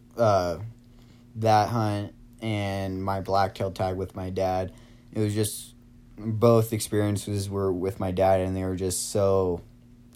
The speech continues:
fun. We had, like, my blacktail tag, we never hunted blacktail. We were always hunting on,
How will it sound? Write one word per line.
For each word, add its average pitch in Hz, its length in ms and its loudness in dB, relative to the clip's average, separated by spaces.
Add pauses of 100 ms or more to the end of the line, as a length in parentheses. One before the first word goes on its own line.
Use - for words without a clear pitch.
(440)
fun. 104 360 0
We 101 140 0
had, 95 380 0
like, 98 180 -4
my 98 160 -2
blacktail 98 480 2
tag, 98 400 2 (840)
we 101 120 -4
never 101 280 0
hunted 98 260 -2
blacktail. 98 400 2
We 95 120 0
were 95 80 0
always 95 300 0
hunting 98 400 -2
on, 90 560 -2